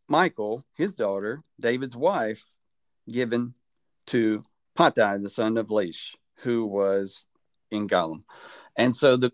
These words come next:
the question that we have is, was there, about the bindingness of marriage, was there no binding of the spousal relationship of marriage, um, during this time? And, and was there no binding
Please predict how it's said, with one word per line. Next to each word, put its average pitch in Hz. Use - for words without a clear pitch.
the 123
question 180
that 123
we 120
have 117
is, 113
was 123
there, 180
about 143
the 117
bindingness 104
of 101
marriage, 117
was 107
there 127
no 135
binding 113
of 104
the 110
spousal 107
relationship 113
of 104
marriage, 98
um, 107
during 135
this 127
time? 147
And, 104
and 98
was 110
there 135
no 135
binding 127